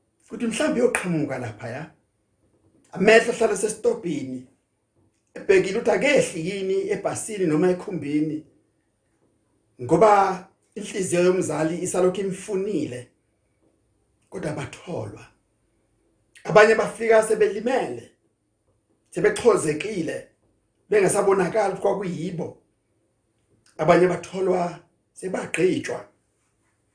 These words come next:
Abanye batholwa nhlobo. Sokwadelwa ukuthi ngeke siphinde batholakale. And lana-ke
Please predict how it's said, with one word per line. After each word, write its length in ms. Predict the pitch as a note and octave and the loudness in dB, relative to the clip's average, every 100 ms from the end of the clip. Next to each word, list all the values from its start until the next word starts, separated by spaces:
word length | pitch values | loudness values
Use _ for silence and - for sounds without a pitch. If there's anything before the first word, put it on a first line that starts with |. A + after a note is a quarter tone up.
| _ | _
Abanye 320 | - G4+ G4+ | -2 2 2
batholwa 380 | - C#3+ D#3 C#3+ | 2 -2 -4 -4
nhlobo. 420 | B2+ A2 F#2 E2+ _ _ _ _ _ _ _ _ _ | -6 -8 -12 -16 _ _ _ _ _ _ _ _ _
Sokwadelwa 1160 | - F3+ F#3+ G#3+ - F#3 G#3+ F3 D3+ D#3+ E3 - | -4 2 4 4 2 2 6 6 6 2 0 -4
ukuthi 300 | F#3 F3+ F3+ | -4 -4 -4
ngeke 240 | D3+ D#3 D#3+ | -4 -4 -4
siphinde 580 | - - F3+ C#3+ A2+ - | -6 -8 -8 -8 -12 -16
batholakale. 840 | D3+ - - C3+ B2 - - - _ _ _ _ _ _ _ _ _ _ _ _ _ _ - | -20 -12 -10 -8 -10 -12 -14 -18 _ _ _ _ _ _ _ _ _ _ _ _ _ _ -2
And 240 | F3+ D#3 D#3 | 0 0 6
lana-ke 720 | F#3 A#3 G3 F#3+ F3 - | 6 8 4 2 -2 -4